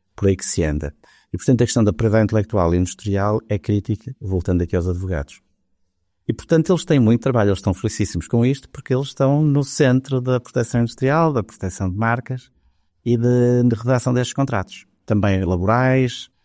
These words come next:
por exemplo, muito comum, ok, eu meto dinheiro, mas tu durante três anos não podes absolutamente trabalhar noutro sítio, tens de trabalhar aqui. Eh, temos um bom amigo meu que teve uma ronda muito simpática dos franceses que o obrigaram a triplicar o salário.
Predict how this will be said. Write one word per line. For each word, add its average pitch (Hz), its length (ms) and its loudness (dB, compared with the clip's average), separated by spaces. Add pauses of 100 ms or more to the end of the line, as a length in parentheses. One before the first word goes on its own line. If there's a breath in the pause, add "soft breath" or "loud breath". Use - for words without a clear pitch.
(240)
por 90 120 -4
exemplo, 85 600 -2
muito 85 300 -2
comum, 107 380 2
ok, 95 340 2
eu 80 60 0
meto 82 280 -2
dinheiro, 104 320 2
mas 107 140 -2
tu 104 100 -4
durante 98 220 0
três 101 260 -2
anos 107 240 2
não 127 180 2
podes 110 360 0
absolutamente 104 880 -2
trabalhar 101 340 -2
noutro 110 180 0
sítio, 123 440 -2 (280 loud breath)
tens 123 180 0
de - 40 -8
trabalhar 98 340 0
aqui. 127 440 -2 (480 loud breath)
Eh, 101 140 -4
temos 95 220 -2
um 95 80 0
bom 95 120 0
amigo 95 200 0
meu 107 120 0
que 110 60 -14
teve 107 160 -2
uma 104 180 -2
ronda 87 320 -2
muito 87 160 -2
simpática 92 400 -4
dos 95 100 -4
franceses 110 460 -2
que - 100 -6
o - 20 0
obrigaram 101 360 -2
a 95 40 -2
triplicar 98 440 -6
o 92 40 -4
salário. 73 400 -8